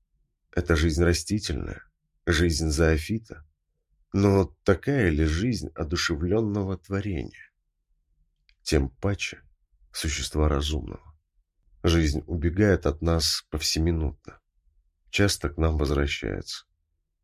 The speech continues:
Но никак нельзя сказать, что мы жили, не переставая. Жизнь разумная прерывается всякий раз, как исчезает сознание жизни.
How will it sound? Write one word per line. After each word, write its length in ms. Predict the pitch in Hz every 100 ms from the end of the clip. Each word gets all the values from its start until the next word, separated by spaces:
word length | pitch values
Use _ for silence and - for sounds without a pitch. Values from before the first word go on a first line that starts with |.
| -
Но 200 | 120 120
никак 600 | 110 107 98 - 98 92
нельзя 380 | 87 82 69 71
сказать, 540 | 67 - 60 65 92 -
что 300 | - 69 67
мы 320 | 71 87 85
жили, 540 | 76 85 80 78 76 _ _ -
не 180 | 87 82
переставая. 840 | 90 78 76 80 80 73 50 - _ _ _ _ _ _ _ _ _ _ _ -
Жизнь 460 | 82 82 80 73
разумная 720 | 73 78 73 101 113 76 57 50
прерывается 680 | 78 76 78 87 85 -
всякий 360 | 71 82 76 87
раз, 320 | 76 55 -
как 360 | - - - - _ _ _ _ -
исчезает 640 | 85 - 78 76 90 87
сознание 640 | - 65 73 71 71 73 73
жизни. 460 | 64 58 50 82